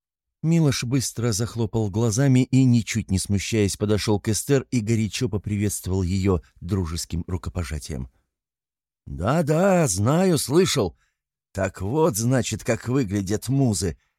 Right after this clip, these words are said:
сказал он, оголив ровный ряд зубов. «Простите, что помешал вашему, э, э, творческому процессу. Я не ожидал застать здесь гостью». Эстер застенчиво улыбнулась и поправила волосы.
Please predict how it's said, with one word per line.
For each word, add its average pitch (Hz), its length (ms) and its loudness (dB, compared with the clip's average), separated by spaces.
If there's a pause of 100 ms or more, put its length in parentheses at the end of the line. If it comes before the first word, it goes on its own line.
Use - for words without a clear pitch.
(300)
сказал 92 460 -4
он, 123 200 4
оголив 101 480 -2
ровный 85 480 -2
ряд 80 220 -4
зубов. 80 420 -8 (800)
«Простите, 170 580 -6
что 160 200 -4
помешал 131 560 0
вашему, 117 420 2
э, 104 320 2 (260)
э, 104 160 0
творческому 127 720 2
процессу. 110 600 -2 (380)
Я 92 300 -6
не 98 120 -2
ожидал 98 440 0
застать 185 480 -4
здесь 101 400 0
гостью». 95 560 -2 (640)
Эстер 135 420 -2
застенчиво 95 720 0
улыбнулась 131 640 0
и 120 60 -2
поправила 107 520 -4
волосы. 87 540 -4